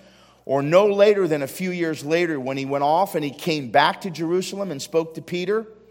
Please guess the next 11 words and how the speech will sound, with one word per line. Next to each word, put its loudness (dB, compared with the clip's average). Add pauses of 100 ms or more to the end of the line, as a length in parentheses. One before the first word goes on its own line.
(520)
and -4
he -8
spoke -2
to -2
James, -4 (220)
the -6
leaders -4
of -8
the -12
church. -4 (320)
So -4